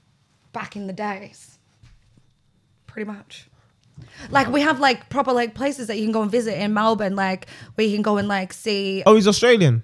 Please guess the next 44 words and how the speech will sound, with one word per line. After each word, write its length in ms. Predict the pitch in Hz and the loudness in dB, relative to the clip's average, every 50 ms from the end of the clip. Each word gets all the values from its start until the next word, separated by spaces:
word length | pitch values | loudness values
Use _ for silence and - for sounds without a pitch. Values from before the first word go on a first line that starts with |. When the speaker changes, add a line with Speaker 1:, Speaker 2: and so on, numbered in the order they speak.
| _ - | _ -12
Speaker 1:
Yeah. 380 | 226 214 226 269 285 254 226 180 | -8 -4 2 4 6 6 6 6
Speaker 2:
Oh, 240 | 202 226 233 233 233 | 6 8 8 8 6
okay, 160 | 214 - 226 | 4 4 2
okay, 240 | 208 185 180 - 180 | 2 4 4 2 4
Speaker 1:
Do 0 | |
you 40 | 165 | 6
know 80 | - 277 | 8 8
Speaker 2:
okay. 80 | 277 269 | 8 8
Speaker 1:
what 40 | |
I 20 | 262 | 6
mean? 180 | 254 247 269 | 6 4 4
Like, 160 | 277 254 247 247 | 4 4 4 4
that's 220 | 277 277 269 - | 2 2 2 0
what 160 | 277 262 240 | -4 -4 -2
we 140 | 226 262 269 | -2 -2 -2
learned 280 | 247 247 240 262 262 240 | 0 0 0 -2 -2 -4
about 240 | 226 233 226 214 | -2 -2 0 0
Speaker 2:
Yeah. 160 | - 214 233 247 | 4 4 4 4
Speaker 1:
our 60 | 247 | 4
history 520 | 240 233 220 - - - - 202 196 190 | 2 -2 -6 -6 -10 -8 -6 -6 -4 -4
is, 140 | 196 190 - | -4 -4 -4
like, 160 | 208 196 196 | -6 -6 -6
some, 280 | - - - 214 202 202 | -8 -10 -8 -8 -6 -6
like, 180 | 202 190 185 | -8 -10 -10
famous 640 | - - 214 208 202 202 190 190 196 190 - - - - | -8 -8 -8 -6 -6 -6 -6 -6 -6 -8 -10 -14 -18 -14
robber. 360 | 190 185 202 208 196 175 - - - _ _ - | -10 -6 -4 -4 -4 -4 -8 -12 -16 _ _ -6
Speaker 2:
Mm-hmm. 240 | 139 143 151 135 120 113 - _ _ _ _ _ _ _ _ _ _ _ | -4 -4 -2 -4 -4 -6 -10 _ _ _ _ _ _ _ _ _ _ _
Speaker 1:
Why 260 | 202 202 220 220 226 | -10 -6 -4 -4 -4
did 140 | 226 247 214 | -4 -6 -6
we 80 | 240 | -6
learn 220 | 220 240 254 277 269 | -6 -4 -4 -4 -6
that 180 | 247 - - - | -6 -8 -10 -8
when 140 | 196 202 | -8 -8
there 80 | 208 208 | -8 -8
were 60 | 208 196 | -10 -10
so 180 | - - 226 | -8 -8 -6
many 180 | 226 226 220 220 | -6 -6 -6 -6
other 140 | 214 214 214 | -8 -8 -8
things 220 | - 262 262 226 | -8 -8 -8 -8
we 60 | 220 - | -10 -10
could 80 | 208 | -10
have 80 | 220 202 | -8 -4
learned 260 | 214 226 254 269 269 | -4 -4 -4 -4 -8
about? 320 | - - 160 127 110 - | -10 -10 -10 -10 -10 -12